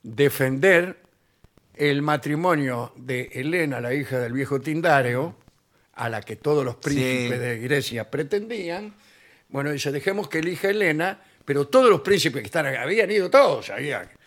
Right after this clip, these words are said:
Speaker 1: a ver qué ligaban. Eh, "Juramos, eh, proteger al elegido ante la arremetida de cualquier otro".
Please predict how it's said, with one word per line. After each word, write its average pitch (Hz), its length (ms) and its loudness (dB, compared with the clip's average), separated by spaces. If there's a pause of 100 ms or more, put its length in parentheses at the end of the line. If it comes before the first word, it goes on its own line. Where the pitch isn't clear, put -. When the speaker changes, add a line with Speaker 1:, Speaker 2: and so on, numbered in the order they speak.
(140)
Speaker 1:
a 120 120 -6
ver 139 200 0
qué 131 100 -8
ligaban. 139 480 -2 (720)
Eh, 135 500 -8 (140)
"Juramos, 202 760 -2 (540)
eh, 135 280 -8
proteger 196 800 2
al 139 120 0
elegido 175 760 -2 (360)
ante 156 800 0 (220)
la 143 160 -2
arremetida 160 580 0
de 156 80 -2
cualquier 135 380 -4
otro". - 300 -14